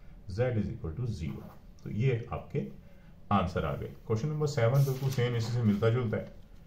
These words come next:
ठीक है जी, बिल्कुल वैसे ही करना है। अब अगला है जी क्वेश्चन नंबर एट, Last question है इस exercise का। तो अगर वो कहते हैं if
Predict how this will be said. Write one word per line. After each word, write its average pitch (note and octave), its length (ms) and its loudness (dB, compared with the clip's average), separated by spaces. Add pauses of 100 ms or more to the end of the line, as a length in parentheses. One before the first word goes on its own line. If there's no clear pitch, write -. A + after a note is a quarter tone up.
(360)
ठीक D3+ 120 2
है D#3+ 60 8
जी, G#2+ 100 2 (1200)
बिल्कुल G#2+ 280 2
वैसे E2+ 240 2
ही F2+ 80 0
करना G2 200 0
है। C#3+ 120 0 (560)
अब A2 180 2
अगला A#2+ 220 8
है C3+ 140 10
जी - 120 2
क्वेश्चन A#2+ 320 0
नंबर - 1200 -4
एट, - 240 2 (180)
Last E2 320 0
question B2+ 280 8
है A#2+ 80 0
इस - 280 -4
exercise A2+ 480 2
का। - 120 -2 (1700)
तो D3 80 -6
अगर E3 340 2 (540)
वो C#3 60 2
कहते D3 220 2
हैं - 240 -4
if E3+ 140 2